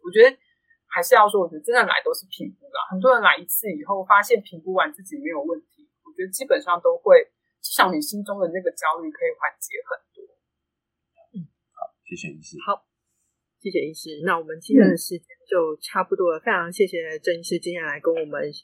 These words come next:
Speaker 3: 呃，选-，选-，因为选举而焦虑或者是忧郁的
Speaker 1: <laughs> 希望大家没有，希望大家没有。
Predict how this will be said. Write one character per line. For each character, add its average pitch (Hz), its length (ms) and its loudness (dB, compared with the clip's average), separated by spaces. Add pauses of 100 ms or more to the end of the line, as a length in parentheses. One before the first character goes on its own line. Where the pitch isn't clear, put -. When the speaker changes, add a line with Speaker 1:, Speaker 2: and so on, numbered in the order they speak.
(380)
Speaker 3:
呃， 151 400 -6 (560)
选-， - 400 0
选-， 196 240 6 (160)
因 233 80 4
为 240 140 10
选 175 240 2
举 151 180 -4
而 147 160 -8
焦 - 320 6 (220)
虑 214 180 6
或 208 160 6
者 190 80 -6
是 190 480 -6
忧 220 80 2 (320)
郁 233 160 -2
的 180 120 0 (200)
Speaker 1:
<laughs> - 160 0
希 254 100 4
望 269 140 8
大 240 80 10 (100)
家 226 60 6
没 208 80 8
有， 190 80 10
希 190 160 0
望 220 140 8
大 208 100 8
家 196 160 8
没 156 140 -2
有。 185 100 -4